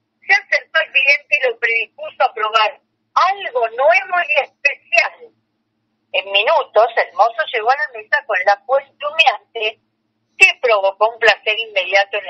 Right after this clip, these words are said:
el comensal. Así, en tanto lo veía devorar su más reciente creación, Napoli se sentó en una de las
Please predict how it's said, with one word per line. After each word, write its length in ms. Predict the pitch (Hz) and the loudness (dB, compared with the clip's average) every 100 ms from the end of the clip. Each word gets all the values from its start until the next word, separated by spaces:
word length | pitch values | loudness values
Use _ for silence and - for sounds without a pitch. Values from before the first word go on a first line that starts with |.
| 170 | -10
el 60 | |
comensal. 600 | - 180 175 175 - - - _ _ _ _ _ _ _ _ _ | -8 -8 -8 -8 -6 -6 -6 _ _ _ _ _ _ _ _ _
Así, 320 | - 220 - 302 196 185 | 0 0 2 0 0 -4
en 80 | - | -2
tanto 360 | 202 202 208 | -2 0 0
lo 140 | 190 190 | 2 4
veía 340 | 196 220 403 330 | 2 0 0 0
devorar 580 | 233 202 208 202 190 185 - _ _ _ _ | 2 2 2 2 0 -4 -14 _ _ _ _
su 120 | - 190 | -10 0
más 140 | 262 294 | 0 0
reciente 500 | 277 262 247 285 277 | -4 -2 -2 -2 -2
creación, 720 | 277 277 269 - 196 208 _ _ _ _ _ _ | -2 -2 -4 -4 -4 -4 _ _ _ _ _ _
Napoli 640 | 427 440 370 - 480 466 466 - | -6 -2 -2 -2 -4 -2 -2 -2
se 140 | 659 640 | -4 0
sentó 320 | 311 539 349 | -2 0 -2
en 100 | 320 311 | 0 0
una 140 | 294 | -2
de 100 | 247 | -2
las 80 | 233 | -4